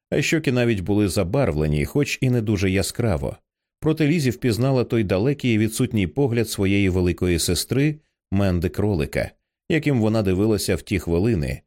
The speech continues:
коли уривала будь-які зв'язки з дійсністю.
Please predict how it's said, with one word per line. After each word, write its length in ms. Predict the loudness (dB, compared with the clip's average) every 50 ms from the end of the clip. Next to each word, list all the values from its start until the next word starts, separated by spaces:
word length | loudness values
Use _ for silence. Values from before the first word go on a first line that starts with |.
| _ _ _ _ _
коли 200 | 0 2 2 2
уривала 580 | 2 2 0 2 2 2 2 0 0 0 0 0
будь-які 540 | 0 0 0 0 2 2 0 0 0 -2 -2
зв'язки 520 | 0 0 0 0 0 -2 -2 -2 0 0
з 80 | 0 0
дійсністю. 680 | -2 -2 -2 -2 -2 -2 -2 -4 -4 -4 -6 -6 -8